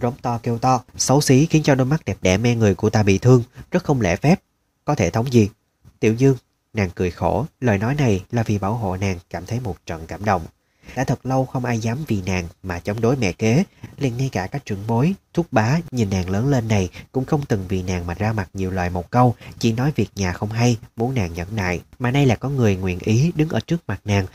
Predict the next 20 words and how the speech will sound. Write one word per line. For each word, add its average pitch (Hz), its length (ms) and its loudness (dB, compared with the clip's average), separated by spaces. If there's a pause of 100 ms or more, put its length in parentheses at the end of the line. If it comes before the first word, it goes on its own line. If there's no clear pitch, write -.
(160)
mà 123 80 2
không 151 280 -2
đổi 92 140 2
sắc, 185 240 6 (300)
chỉ 101 180 0
trích - 240 -2
kế 135 120 -2
mẫu 110 180 0
không 120 200 -6
phải, 104 340 0 (220)
trong 151 160 0
lòng 95 200 0
nàng 95 240 0 (160)
là 107 120 -8
tràn 92 280 -2
đầy 92 160 2
ấm 107 220 -4
áp 147 240 2
thỏa 90 160 -2
mãn. 98 300 -2